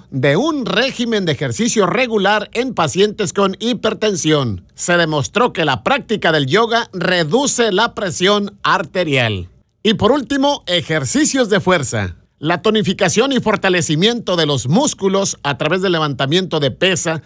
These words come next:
también favorece el sistema cardiovascular. La Asociación Estadounidense del Corazón recomienda que este tipo de actividad se realice al menos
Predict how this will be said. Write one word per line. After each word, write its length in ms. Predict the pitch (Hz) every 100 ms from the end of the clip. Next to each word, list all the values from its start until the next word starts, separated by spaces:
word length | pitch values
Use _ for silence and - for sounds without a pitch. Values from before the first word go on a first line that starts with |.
| _
también 340 | - 127 175 240
favorece 380 | 208 190 208 208
el 80 |
sistema 480 | 180 147 - 202 185
cardiovascular. 880 | 185 175 185 180 190 202 254 147 110 _ - _
La 120 | 120 139
Asociación 560 | 135 117 113 127 220
Estadounidense 760 | 226 - 196 160 160 208 175 151
del 140 | 131
Corazón 560 | 139 131 120 208 254 - - -
recomienda 800 | 143 214 - 160 202 254 196 143
que 280 | 143 131 262
este 240 | - 208
tipo 300 | 220 220 220
de 80 | 185
actividad 500 | - 160 147 190 214
se 300 | - 247 285
realice 680 | 233 185 226 156 185 180 - -
al 180 | 127 123
menos 480 | 185 214 202 -